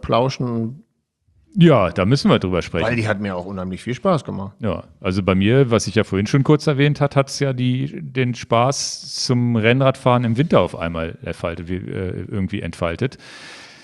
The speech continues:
Speaker 2: Weil wir ja sonst viel im Deister, immer im Schlamm und sonst wie gefahren. Und ich fand das mal richtig gut, wieder Rennrad zu fahren. Und deswegen habe ich auch dieses Video gemacht mit meiner Kleidung und so weiter, weil ich auf einmal, weil ich ja auch irgendwie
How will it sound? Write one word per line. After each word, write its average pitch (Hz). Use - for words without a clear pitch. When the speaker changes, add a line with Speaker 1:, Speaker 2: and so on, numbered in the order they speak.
Speaker 2:
Weil 98
wir 110
ja 98
sonst 107
viel 113
im 95
Deister, 135
immer 113
im 110
Schlamm 117
und 135
sonst 104
wie 151
gefahren. 170
Und 120
ich 113
fand 117
das 110
mal 107
richtig 123
gut, 170
wieder 117
Rennrad 113
zu -
fahren. 180
Und 127
deswegen 135
habe 135
ich 135
auch 127
dieses 120
Video 143
gemacht 131
mit 123
meiner 120
Kleidung 156
und 127
so 127
weiter, 160
weil 113
ich 123
auf -
einmal, 123
weil 127
ich -
ja 123
auch -
irgendwie 127